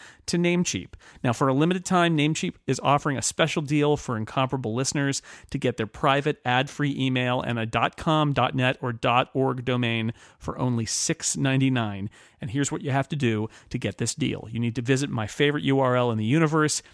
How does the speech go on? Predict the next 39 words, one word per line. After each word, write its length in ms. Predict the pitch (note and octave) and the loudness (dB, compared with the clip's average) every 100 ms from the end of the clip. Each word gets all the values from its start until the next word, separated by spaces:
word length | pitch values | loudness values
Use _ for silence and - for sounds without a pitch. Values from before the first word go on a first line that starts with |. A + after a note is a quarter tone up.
| _ | _
namecheap 580 | A2+ B2+ D#3+ D#3+ D#3+ C3+ | 0 2 2 2 -2 -2
dot 240 | A#2+ A#2+ | -2 -2
com 280 | - C3+ B2+ | -2 -2 0
slash 380 | A#2 C3+ A#2+ - | -2 -2 -2 -4
incomparable. 720 | A2 - D3+ D#3 D#3 D3 C3 | -8 -4 -2 0 2 2 2
Look 160 | C#3 - | 0 -2
for 100 | D3+ | -4
the 120 | C3+ | -2
Zeppelin, 520 | A#2+ C#3+ D3+ D#3+ D3 | 0 0 0 0 2
look 160 | C3 - | 0 -2
for 80 | C3 | -2
the 100 | B2 | 0
robot. 520 | B2+ C3 B2+ A#2+ - | 0 2 4 2 2
Our 120 | B2+ | -2
logo 360 | A#2+ C3 C#3 C3 | 2 2 2 0
is 100 | A2+ | 0
on 160 | C3 C#3+ | 0 0
that 180 | B2+ - | 0 -2
page. 400 | A#2 A2+ A#2 - - - - | -2 -2 -4 -10 -20 -20 -6
Check 260 | - D#3+ | 0 0
'em 100 | E3+ | 2
out. 240 | C3 B2+ B2 - - | 0 0 -2 -12 -6
You 80 | C3 | 0
get 140 | B2+ | 0
a 40 | |
great 360 | B2 B2+ D3 F3 | 0 0 0 0
deal, 400 | C#3 C#3 C3+ B2+ - _ - | 0 2 2 -2 -8 _ -12
your 260 | - B2+ - | -4 -2 2
own 280 | D3 D#3+ D3+ | 4 6 4
dot 180 | C3+ - | 2 0
com, 340 | - C#3+ C#3+ | 0 2 2
dot 240 | C3 B2+ | 2 2
net, 300 | C#3 C3+ D3 | 2 -2 -2
dot 240 | - C#3+ D3+ | 0 0 0
org 260 | C#3 C#3 C#3 | 0 0 0
domain, 480 | C#3+ C#3 C3 B2+ B2+ | 0 2 2 0 -2
plus 480 | - - D#3 D#3 - - | -6 0 2 2 -4 0
ad-free 540 | B2+ C#3 - C#3 A#2 | 0 0 -2 -2 0
email 460 | A#2+ A#2+ A#2 A2+ | -2 -2 -2 -2